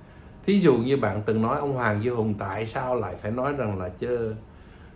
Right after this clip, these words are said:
từ nước Việt Nam mà không gọi là nước Cộng hòa xã hội chủ nghĩa Việt Nam. Tôi cũng đã trả lời cho bạn rất là nhiều lần rồi. Văn bản chính thức và văn bản nói nó khác, thấy không? Tại sao không nước gọi là,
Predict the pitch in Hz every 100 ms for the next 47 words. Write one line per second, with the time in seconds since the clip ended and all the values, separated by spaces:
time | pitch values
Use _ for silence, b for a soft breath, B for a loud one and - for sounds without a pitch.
0 | B - - 143 135 131 202 170 117 120
1 | 123 123 104 123 120 101 92 95 135 170
2 | - - 107 120 123 110 101 98 123 131
3 | 131 95 92 110 120 110 139 117 117 139
4 | 143 170 - - - - - 180 180 185
5 | 123 123 - - 180 147 110 104 131 98
6 | 90 110 196 196 113 104 107 101 98 92
7 | 98 95 95 92 - - B B B B
8 | 156 165 160 113 107 143 185 208 208 208
9 | - 113 101 131 131 110 104 143 160 202
10 | 202 - 214 - - - - - - -
11 | 160 170 165 - - B B - 120 131
12 | - 170 165 175 185 214 214 110 107 107
13 | 107 107 98